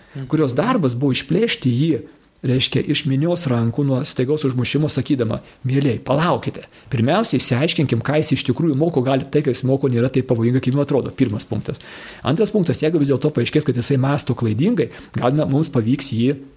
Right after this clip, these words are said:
Speaker 2: jį pa-, pamokyti tiesos ir jisai, kaip sakant, sugrįš į teisingo mąstymo kelią. Reiškia,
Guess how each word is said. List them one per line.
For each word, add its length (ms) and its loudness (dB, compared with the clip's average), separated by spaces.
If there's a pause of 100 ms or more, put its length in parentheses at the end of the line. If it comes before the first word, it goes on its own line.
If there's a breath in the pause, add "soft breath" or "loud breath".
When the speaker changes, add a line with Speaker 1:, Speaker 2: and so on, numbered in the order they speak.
(520)
Speaker 2:
jį 240 0
pa-, 60 -6
pamokyti 540 2
tiesos 520 0
ir 60 2
jisai, 340 0 (260)
kaip 140 -6
sakant, 280 -2
sugrįš 420 0
į 120 0 (320 loud breath)
teisingo 400 2
mąstymo 400 0
kelią. 380 0 (480 loud breath)
Reiškia, 260 -4